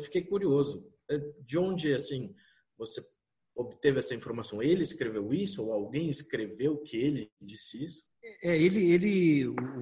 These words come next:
Speaker 2: o, eu, eu, eu explico no livro mil oitocentos e oito a construção desse projeto, né? Esse projeto de transferência da corte de Portugal pro Brasil.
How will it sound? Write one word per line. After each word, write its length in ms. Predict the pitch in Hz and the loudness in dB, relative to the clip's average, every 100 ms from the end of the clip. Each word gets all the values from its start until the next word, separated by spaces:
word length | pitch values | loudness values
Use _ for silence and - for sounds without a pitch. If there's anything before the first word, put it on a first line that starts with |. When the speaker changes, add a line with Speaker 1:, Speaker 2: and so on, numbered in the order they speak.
| 123 - | -10 -8
Speaker 2:
o, 200 | 135 151 | -6 0
eu, 140 | 170 175 | 0 2
eu, 200 | 185 180 170 | 2 2 2
eu 100 | 170 | 0
explico 480 | - - 233 240 156 | 0 0 0 2 4
no 120 | 139 | 4
livro 280 | 151 135 127 | 4 2 0
mil 140 | 127 | 0
oitocentos 340 | 123 135 117 | 0 -2 -2
e 60 | 127 | 2
oito 380 | 170 165 107 95 - _ - | 2 2 -2 -14 -18 _ -10
a 80 | |
construção 880 | - 202 190 - 160 - - 185 196 | -2 2 2 0 -6 -4 0 2 2
desse 300 | 151 151 - | 2 2 -2
projeto, 760 | - 139 120 98 120 98 - 101 | -4 -2 0 -2 -4 -4 -8 -4
né? 200 | 131 147 | 0 0
Esse 160 | 123 - | 0 -6
projeto 840 | 127 117 107 135 139 _ - 139 | -6 -6 -4 -4 -4 _ -10 -10
de 280 | - 131 135 - - | -8 -8 -8 -8 -2
transferência 800 | 185 190 - 147 139 156 160 147 | 0 0 0 0 2 2 0 -2
da 120 | 143 | -4
corte 640 | - 143 147 151 - 104 | -4 0 2 2 -4 -16
de 120 | 101 | -14
Portugal 480 | - 117 127 117 123 | -10 -8 -6 -4 -4
pro 100 | 123 | -4
Brasil. 380 | 123 107 107 | -4 -2 -4